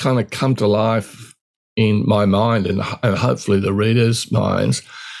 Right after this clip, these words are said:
and you understand why they do things, why good people at times do bad things and bad people do good things and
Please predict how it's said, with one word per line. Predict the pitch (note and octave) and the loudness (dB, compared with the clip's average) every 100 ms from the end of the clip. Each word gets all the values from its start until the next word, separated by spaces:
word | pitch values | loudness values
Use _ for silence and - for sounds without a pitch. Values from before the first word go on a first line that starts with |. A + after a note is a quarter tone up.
| - _ _ - | -20 _ _ -2
and | A#2+ B2 | 2 4
you | A#2+ | 4
understand | B2+ A#2+ A#2 - G#2+ G#2+ G#2 G#2 G#2 G2 - _ _ _ _ | 2 2 0 -2 0 2 2 2 2 0 -2 _ _ _ _
why | - G#2+ G#2+ | -2 2 2
they | G#2 G#2 | 0 -2
do | F#2+ G2+ | -2 -2
things, | A2+ - G#2 - - _ | -2 -4 -4 -6 -12 _
why | A2 A2+ A2 G#2 F#2 - _ _ _ | 0 2 2 0 -2 -12 _ _ _
good | B2+ A2+ E2 | 0 0 0
people | A2+ G2+ G#2+ G#2 G2+ | 0 0 0 2 2
at | - | 0
times | G2+ G#2 F#2+ | 0 0 -2
do | - F2+ | -2 -2
bad | - G2 G#2 A2 | 0 0 0 0
things | - A2+ B2+ G2+ | 0 2 4 2
and | F#2+ F#2+ - _ - | 0 -2 -6 _ -8
bad | - G#2 A2+ A2 | 0 2 2 0
people | A2 G#2+ G2+ | -2 0 -2
do | G2 G2 | 0 0
good | G2 G#2 | 0 -2
things | - A2+ A2 B2+ A#2 | 0 0 2 2 2
and | - G2+ G2+ | 2 2 0